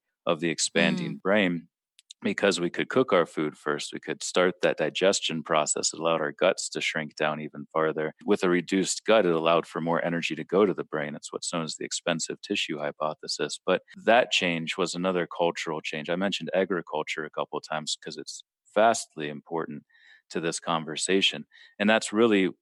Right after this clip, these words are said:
Speaker 1: when we started to kind of differentiate into these different roles, these occupational specializations.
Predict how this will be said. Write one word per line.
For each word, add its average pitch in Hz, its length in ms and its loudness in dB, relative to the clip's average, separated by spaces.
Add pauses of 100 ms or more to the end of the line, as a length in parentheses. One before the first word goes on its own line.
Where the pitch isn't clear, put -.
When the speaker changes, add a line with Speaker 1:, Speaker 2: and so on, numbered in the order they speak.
Speaker 1:
when 95 220 0
we 90 80 -2
started 90 420 0
to - 80 -12
kind 90 340 -2
of 82 200 -4 (100)
differentiate 90 720 0
into 82 180 -10
these 78 220 -6
different - 380 -6
roles, 92 360 2
these - 160 -6
occupational 85 760 0 (380)
specializations. 78 720 -4